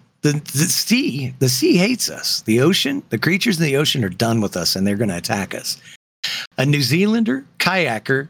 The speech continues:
got smacked twice by <laughs> this shark chasing a seal. And that, that shark was just letting him know, like,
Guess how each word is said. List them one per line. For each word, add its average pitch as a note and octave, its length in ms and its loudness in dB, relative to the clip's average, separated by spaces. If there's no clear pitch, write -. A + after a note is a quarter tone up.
got D3 220 0
smacked - 500 0
twice E3+ 460 2
by C3+ 160 0
<laughs> B2+ 60 -6
this E3 260 2
shark F3 480 0
chasing D3 500 0
a B2+ 160 2
seal. B2+ 500 0
And B2 120 2
that, C#3 140 0
that C#3 160 2
shark F3+ 280 0
was C#3 140 2
just C#3 200 0
letting C#3 280 2
him A#2 60 4
know, D#3+ 220 4
like, F#2 360 -6